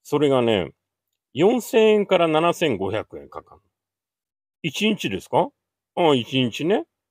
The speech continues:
まあ、一日、まあ、来て帰るまでってことだね。夜出るまで。え、七千五百円もかかるんですか？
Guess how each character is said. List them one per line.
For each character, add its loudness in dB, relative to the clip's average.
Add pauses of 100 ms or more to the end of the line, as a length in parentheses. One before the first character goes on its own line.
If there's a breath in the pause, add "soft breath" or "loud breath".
(480)
ま 2
あ、 0
一 -6
日、 -2
ま 0
あ、 -20 (180)
来 -10
て 0
帰 2
る -2
ま -6
で -4
っ -4
て -20
こ -20
と -20
だ -20
ね。 -2 (760)
夜 0
出 4
る 2
ま -8
で。 -20 (1120)
え、 -2
七 2
千 0
五 -2
百 2
円 0
も -2
か -6
か 0
る -4
ん -18
で -20
す -14
か？ 0